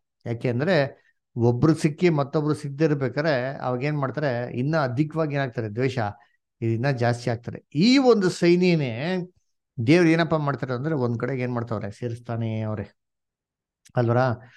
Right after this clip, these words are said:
ಒಬ್ರಿಗೆ ಎಲ್ಲಾ ಇರ್ತದೆ, ಇನ್ನೊಬ್ರಿಗೆ ಏನೂ ಆಗಲ್ಲ, ಇರಲ್ಲ. ಈ ಎರಡು ಗುಂಪನ್ನು ಸೇರಿಸ್ತಾವ, ಸಪರೇಟ್ ಸಪರೇಟ್ ಮಾಡ್ದವಾಗ ಏನಾಗ್ತದೆ,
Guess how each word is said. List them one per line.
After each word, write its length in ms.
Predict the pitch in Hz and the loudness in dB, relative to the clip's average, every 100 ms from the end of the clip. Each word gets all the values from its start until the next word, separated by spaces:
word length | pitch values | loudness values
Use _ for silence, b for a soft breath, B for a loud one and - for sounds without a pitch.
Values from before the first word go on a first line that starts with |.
| B - | B -2
ಒಬ್ರಿಗೆ 680 | 131 139 127 120 107 101 101 | 2 4 4 4 2 -2 -6
ಎಲ್ಲಾ 440 | 110 143 160 170 | -2 2 2 4
ಇರ್ತದೆ, 340 | 185 175 190 196 | 4 4 2 0
ಇನ್ನೊಬ್ರಿಗೆ 460 | 180 147 135 123 | 0 0 0 0
ಏನೂ 140 | 147 151 | 0 0
ಆಗಲ್ಲ, 240 | 127 117 104 110 | 0 -2 -4 -6
ಇರಲ್ಲ. 400 | 113 117 107 - | -4 -2 -2 -6
ಈ 160 | 131 120 | -6 -2
ಎರಡು 260 | 120 143 | 0 -2
ಗುಂಪನ್ನು 360 | 131 143 180 151 | -2 -6 -4 -4
ಸೇರಿಸ್ತಾವ, 540 | - 143 131 - 117 | -4 -8 -8 -6 -6
ಸಪರೇಟ್ 340 | 110 117 131 131 | -4 -4 -4 -6
ಸಪರೇಟ್ 260 | 127 120 | -6 -4
ಮಾಡ್ದವಾಗ 340 | 117 113 113 113 | -2 -2 -2 -2
ಏನಾಗ್ತದೆ, 760 | 113 104 160 165 120 - _ | -4 -6 -4 -2 -4 -10 _